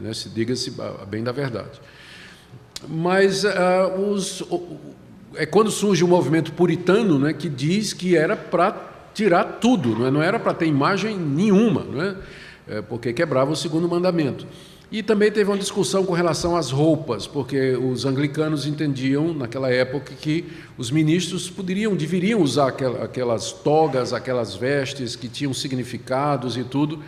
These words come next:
e os puritanos não, não viam isso. Achavam que havia diferença. Oração escrita, por exemplo, né? Ah, muitos anglicanos, pastores anglicanos, tinham a liturgia toda escrita, e as orações eram escritas já pro ano todo,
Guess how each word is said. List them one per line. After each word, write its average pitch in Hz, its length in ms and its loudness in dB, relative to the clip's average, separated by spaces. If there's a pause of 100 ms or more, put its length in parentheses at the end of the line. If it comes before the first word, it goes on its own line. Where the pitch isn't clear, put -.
(420)
e 170 180 -2
os 185 400 0
puritanos 165 680 -2
não, 156 280 0
não 139 340 -2
viam 131 320 0
isso. 110 280 -2
Achavam 151 560 2
que 156 280 -8
havia 208 300 0
diferença. 160 640 0 (460)
Oração 214 420 0
escrita, 185 480 0
por 147 160 -2
exemplo, 113 480 -2
né? 147 220 -2 (340)
Ah, 123 140 -2
muitos 139 480 -2
anglicanos, 151 720 0
pastores 135 460 -2
anglicanos, 156 420 0
tinham 208 160 -2
a 190 40 0
liturgia 165 460 0
toda 151 240 -2
escrita, 147 640 -2
e 127 100 0
as 135 140 -2
orações 147 640 0
eram 151 260 2
escritas 147 640 0
já 127 240 2
pro 151 280 2
ano 175 180 4
todo, 151 680 2